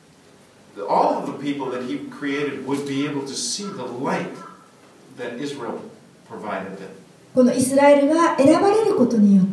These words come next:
Speaker 2: て、この世界中の人たちに対しての模範となる、その人たちが光として彼らを、民族を通して神を見ることができるように選ばれました。
Speaker 1: And salvation, which would come to, through the Jews,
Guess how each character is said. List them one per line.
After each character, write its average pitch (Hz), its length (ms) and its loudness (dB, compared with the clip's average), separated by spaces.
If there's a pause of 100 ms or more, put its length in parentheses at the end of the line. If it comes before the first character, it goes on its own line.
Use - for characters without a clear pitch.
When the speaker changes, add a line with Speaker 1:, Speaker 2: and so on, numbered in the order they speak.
(100)
Speaker 2:
て、 285 280 6 (320)
こ 240 80 -2
の 226 320 -4
世 254 240 0
界 392 340 0
中 403 300 0
の 381 80 -8
人 381 160 -8
た 320 180 -2
ち - 100 -4
に 226 160 0
対 220 260 0
し - 120 -6
て 285 220 4 (180)
の 285 180 0
模 220 300 -2
範 269 280 -2
と 262 80 -8
な 254 180 -4
る、 185 60 -2 (800)
そ 262 100 -2
の 262 100 2
人 262 160 -2
た 233 140 -6
ち 226 160 -10
が 233 120 -10 (180)
光 392 360 -6
と 311 120 -4
し - 120 -6
て 311 140 -4
彼 254 200 -6
ら 202 120 -2
を、 220 160 -4 (140)
民 240 180 4
族 202 200 -2
を - 40 -6
通 277 240 -8
し 277 40 -10
て - 80 -12
神 339 300 -8
を 262 40 -4
見 277 140 -4
る 269 100 -6
こ 226 60 -10
と - 80 -12 (120)
が 180 60 -8
で 185 100 -2
き 254 160 -8
る 240 140 -2
よ 220 60 -4
う - 20 -4
に 247 80 -2
選 202 200 0
ば 175 180 -4
れ 165 60 -6
ま 180 160 -4
し - 80 -12
た。 - 140 -10
Speaker 1:
And 147 80 -6
salvation, 165 880 -2
which 147 260 -2
would 151 180 -8
come - 340 -6
to, 165 280 -6
through 208 300 -8
the 165 160 -4
Jews, 147 720 -4